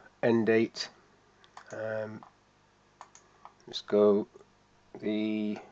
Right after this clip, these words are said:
fifth, twelfth, twenty twenty-three. When I press tab, that should do the duration, does, and the remaining is telling me I've got eight left. Great. So that is working. If I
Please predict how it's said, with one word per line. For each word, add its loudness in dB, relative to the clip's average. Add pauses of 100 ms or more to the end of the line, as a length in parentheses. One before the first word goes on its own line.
(160)
fifth, 2 (840)
twelfth, 2 (220)
twenty 0 (280)
twenty-three. 0 (960)
When 0
I 0
press 6
tab, 10
that 6
should -4
do 2
the 4
duration, 4 (920)
does, 2 (100)
and 8
the 4
remaining 6
is -4
telling 2
me 4
I've -2
got 0
eight -4
left. -6 (340)
Great. -8 (340)
So -2
that 6
is 2
working. 2
If 0
I -4